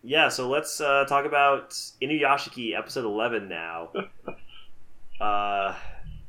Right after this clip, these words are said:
Speaker 1: <laughs> so, I guess the way this show decides to end is like,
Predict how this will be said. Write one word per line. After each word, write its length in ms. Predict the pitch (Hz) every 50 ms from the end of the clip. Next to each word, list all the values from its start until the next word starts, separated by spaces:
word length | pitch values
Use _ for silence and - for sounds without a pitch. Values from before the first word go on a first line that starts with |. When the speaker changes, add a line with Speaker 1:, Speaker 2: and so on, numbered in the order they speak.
| - - - - - - _ - - - - - -
Speaker 1:
<laughs> 260 | - - - - -
so, 720 | - - - - - 156 139 131 131 131 131 127 123 117 - - - _ - - - - - - - - _ _ _ _ _ _ _ _ _ _ _ - 214 208 208 202 190 180 - - -
I 140 | 131 139 139
guess 280 | 151 180 190 185 185 -
the 200 | 165 160 151 147
way 500 | 151 156 156 156 156 156 156 151 147 135
this 240 | 123 143 151 147
show 160 | - 151 143 139
decides 440 | 135 131 - 156 147 143 139 139
to 140 | - 139 -
end 240 | 117 127 135 135 127
is 140 | 127 117 113
like, 380 | 127 123 120 120 113 117 -